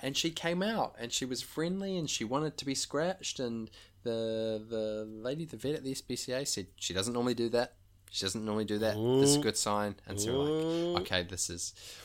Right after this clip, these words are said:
Speaker 1: and I think if she hadn't done that, we wouldn't have got her.
Speaker 2: Totally.
Speaker 1: With
Speaker 2: Oh,
Speaker 1: Fran's
Speaker 2: yeah, totally.
Speaker 1: twenty-five percent thing. Whereas for
Speaker 2: Yeah.
Speaker 1: me, as soon as that happened, I was like, "Well, we've come here
Speaker 2: She's us.
Speaker 1: seriously thinking about leaving with the cat.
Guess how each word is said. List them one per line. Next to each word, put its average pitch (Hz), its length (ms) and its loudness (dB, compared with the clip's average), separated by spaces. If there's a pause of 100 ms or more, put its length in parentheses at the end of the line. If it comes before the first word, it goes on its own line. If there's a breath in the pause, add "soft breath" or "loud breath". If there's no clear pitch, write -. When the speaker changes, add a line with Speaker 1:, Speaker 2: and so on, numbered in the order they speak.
(240 loud breath)
Speaker 1:
and 127 100 2
I 127 80 6
think 151 220 -2
if 156 80 -4
she 113 280 -2
hadn't 107 380 -2
done 98 220 -2
that, 139 240 -6
we 107 140 -4
wouldn't 101 240 -4
have 90 120 -18
got 95 220 0
her. - 120 -8 (360 loud breath)
Speaker 2:
Totally. 139 320 6
Speaker 1:
With 107 160 2
Speaker 2:
Oh, 285 60 2
Speaker 1:
Fran's - 180 6
Speaker 2:
yeah, 208 60 2
totally. - 260 2 (100)
Speaker 1:
twenty-five 92 220 2
percent - 320 -4
thing. - 240 -12 (160)
Whereas 98 240 0
for 104 120 -2
Speaker 2:
Yeah. 95 40 0
Speaker 1:
me, 98 340 0
as 101 120 -2
soon 101 260 2
as 87 140 -2
that - 140 -4
happened, 92 460 -14
I - 120 -20
was - 100 -8
like, 90 240 -6
"Well, 87 260 -4 (600 loud breath)
we've 104 180 2
come 110 320 0
here 101 420 0
Speaker 2:
She's - 280 2
us. 113 100 4
Speaker 1:
seriously 104 420 4
thinking 92 300 -4
about 87 240 -2
leaving 87 300 -4
with 87 120 -10
the - 60 -20
cat. - 300 -6